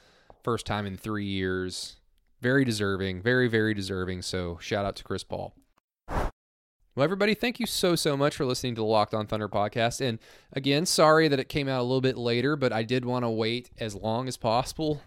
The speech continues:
for all the news to break, for everything to trickle out. And then I had a few more work things to do before I could actually get home to record a podcast for you all. So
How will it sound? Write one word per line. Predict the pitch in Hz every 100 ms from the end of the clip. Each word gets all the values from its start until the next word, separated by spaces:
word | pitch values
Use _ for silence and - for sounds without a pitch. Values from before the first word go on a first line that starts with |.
| -
for | - 113
all | 101 110
the | 127
news | 123 123 -
to | 117
break, | 117 110 110
for | - 98
everything | 101 123 110
to |
trickle | 95 - 110 - 117
out. | 104 104 104 - - - -
And | 113
then | 113
I | 117
had | 117 110
a |
few | - 123 113
more | 110 104
work | 107 101
things | 107 107 -
to |
do | 95 101 98
before | 98 98
I | 95
could | 95
actually | 95 101 101
get | 101 -
home | 101 98 98 95 - - _ -
to | 107
record | 98 104 98
a |
podcast | - 104 95 92 95 90 -
for | 95
you | 92 92
all. | 85
So | 85 107 95